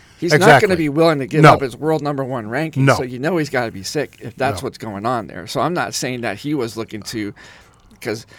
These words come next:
Speaker 1: Rahm's attitude is, "I wanna be number one."
Speaker 2: Yes.
Speaker 1: Scottie Scheffler's attitude is, "No, I wanna be number one." And, I mean, he just tore off on, on the
Speaker 2: His
Speaker 1: weekend.
Speaker 2: his putting on Sunday was,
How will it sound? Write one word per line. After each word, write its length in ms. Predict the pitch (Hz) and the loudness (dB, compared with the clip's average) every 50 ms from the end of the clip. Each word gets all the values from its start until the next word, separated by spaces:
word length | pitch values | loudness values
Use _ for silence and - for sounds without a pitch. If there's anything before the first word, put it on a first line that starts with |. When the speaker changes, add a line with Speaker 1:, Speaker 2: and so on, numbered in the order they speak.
| - - - - | -20 -20 -10 -2
Speaker 1:
Rahm's 320 | 135 156 185 180 165 135 | 2 4 4 4 4 2
attitude 420 | 151 151 156 143 127 - - 123 110 | 2 4 4 2 0 -2 -6 -6 -4
is, 240 | 117 110 110 101 - _ _ _ - | -2 -4 -4 -6 -8 _ _ _ -2
"I 120 | - 139 131 | 0 0 0
wanna 260 | 123 143 170 160 139 | 2 0 0 0 -2
be 120 | 101 104 | -4 -6
number 280 | 92 92 101 95 117 101 | -8 -8 -10 -10 -10 -10
one." 320 | 95 95 90 95 139 131 - _ _ - - _ _ | -8 -8 -8 -8 -8 -10 -12 _ _ -20 -20 _ _
Speaker 2:
Yes. 400 | - 123 - - - - - - - _ _ _ _ _ _ - | -8 -8 -8 -8 -8 -14 -14 -16 -18 _ _ _ _ _ _ -14
Speaker 1:
Scottie 380 | - - - - 135 143 135 131 | -12 -8 -2 0 0 0 -2 -2
Scheffler's 420 | - 180 175 180 180 143 135 117 | 0 0 0 0 0 -4 -6 -4
attitude 400 | 120 120 113 113 - 123 117 104 | -2 -2 -4 -4 -4 -8 -8 -6
is, 200 | 107 107 107 - _ - 113 | -6 -6 -8 -10 _ -16 -12
"No, 440 | 113 123 123 117 117 151 214 - _ _ _ _ _ _ _ _ | -8 -6 -4 -2 0 0 0 0 _ _ _ _ _ _ _ _
I 200 | - 143 165 208 | -4 0 0 2
wanna 260 | 226 165 143 123 139 107 | 2 0 -2 -6 -6 -8
be 120 | - 107 | -10 -10
number 260 | 104 110 107 95 104 | -8 -8 -8 -8 -8
one." 360 | 98 110 110 113 123 143 - - _ - | -6 -6 -4 -4 -4 -6 -8 -12 _ -14
And, 140 | - 104 113 | -12 -10 -10
I 60 | 120 | -10
mean, 200 | 113 113 113 110 | -10 -10 -10 -10
he 220 | 104 - 147 156 151 | -10 -8 -8 -8 -6
just 320 | - 135 117 - - - _ _ _ _ _ _ _ - - _ - _ _ _ _ _ - - - - - - - _ _ _ _ | -6 -8 -8 -8 -10 -14 _ _ _ _ _ _ _ -20 -20 _ -20 _ _ _ _ _ -16 -16 -16 -16 -16 -20 -20 _ _ _ _
tore 280 | - - 131 127 120 113 | -12 -6 -4 -4 -2 0
off 260 | 135 147 135 - - | 0 0 0 -2 -6
on, 260 | 95 107 101 92 90 - - | -8 -8 -10 -10 -14 -14 -12
on 160 | 123 117 110 | -10 -10 -10
the 60 | 120 | -8
Speaker 2:
His 60 | 117 | -8
Speaker 1:
weekend. 420 | 104 107 - - 104 107 98 107 123 - - - | -10 -10 -8 -8 -8 -8 -8 -10 -14 -12 -6 -2
Speaker 2:
his 180 | 139 139 135 | -2 -2 -2
putting 440 | - - - 139 131 120 117 110 104 | -4 -2 0 0 2 2 0 -2 -4
on 200 | 101 107 104 95 | -6 -8 -8 -8
Sunday 560 | 90 - - 110 98 90 90 87 82 87 - - _ _ - | -8 -8 -6 -6 -8 -8 -10 -10 -12 -12 -16 -18 _ _ -12
was, 560 | 117 107 95 90 87 82 85 - - - - | -10 -8 -8 -8 -10 -12 -14 -16 -16 -18 -20